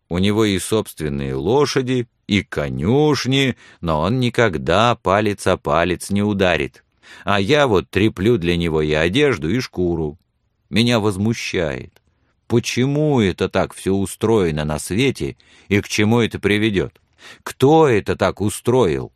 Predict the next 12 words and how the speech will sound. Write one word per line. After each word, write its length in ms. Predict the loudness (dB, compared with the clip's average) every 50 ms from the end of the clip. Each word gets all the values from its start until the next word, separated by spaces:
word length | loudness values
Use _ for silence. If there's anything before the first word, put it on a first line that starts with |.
| _ _ -8
Вот 300 | -2 2 2 2 2 0
что 200 | -2 -4 -4 -2
меня 240 | -2 -2 -4 -6 -8
интересует. 680 | -8 -8 -6 -6 -6 -6 -6 -6 -6 -8 -8 -12 _ _ _ _ _ _ _ _ _ _ _ _ _ _ _ _ -8
Ну, 260 | -4 0 2 2 2
хорошо, 720 | 2 2 2 2 2 2 0 -4 -6 -6 -6 -6 -8 -10 _ _ _ _ _ _ -2
времена 640 | 2 4 4 4 4 4 2 2 2 0 0 0 0
изменились. 760 | 0 0 0 2 4 4 4 2 2 0 -4 -8 -12 -16 -20 _ _ _ _ _ _ _ _ _ _ _ -4
А 180 | -4 -2 -4
кто 420 | -4 -8 -4 0 2 4 4 4 4
изменил 720 | 2 0 -2 -2 -2 0 0 0 0 0 0 2 2 4
их? 340 | 4 2 2 -2 -8 -18 -20